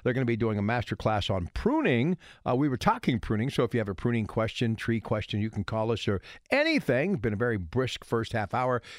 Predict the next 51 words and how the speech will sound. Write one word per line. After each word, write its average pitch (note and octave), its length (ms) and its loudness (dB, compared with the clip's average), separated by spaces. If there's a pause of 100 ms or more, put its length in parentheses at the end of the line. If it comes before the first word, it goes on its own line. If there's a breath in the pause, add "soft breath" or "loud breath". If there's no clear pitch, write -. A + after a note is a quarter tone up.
(140 loud breath)
We G2+ 80 0
do C3 160 2
have A2+ 180 0
just G#2+ 220 -2
a - 60 -2
few C3+ 200 0
lines G#2+ 320 2
available, A2 480 0
eight E3+ 160 -2
six - 300 -2
six, - 240 -2
three A2+ 180 0
nine G2 180 0
one, F#2+ 160 -2
ten F#2+ 200 -4
twenty. D3 320 0
If - 420 -14
you're A#2+ 140 2
the G#2+ 80 2
tenth C#4+ 480 2
caller F#2 280 0
right F2+ 220 -2
now G2 160 0
at E2 80 -4
four A#2 240 2
one G#2+ 260 2
two, A2+ 300 2
nine A#2 320 0
two G2 220 -2
two, G2 200 -2
ten G2 240 -2
twenty, C#3 320 2 (360 loud breath)
you B2 120 0
win C#3 200 0
a C#3+ 160 0 (240)
twenty-five F3 640 0
dollar G2 260 0
gift G#2+ 180 -2
certificate A2+ 500 -4
for G#2 120 -6
the G2 80 -4
good A#2+ 200 -2
folks B2 360 -2
at G2+ 120 0
our G#2+ 440 0 (100)
Janoski's D#3 680 2
out C3+ 200 0
there D#3 180 2
on A2+ 240 -2
Route G3 260 -4
thirty F#3+ 380 0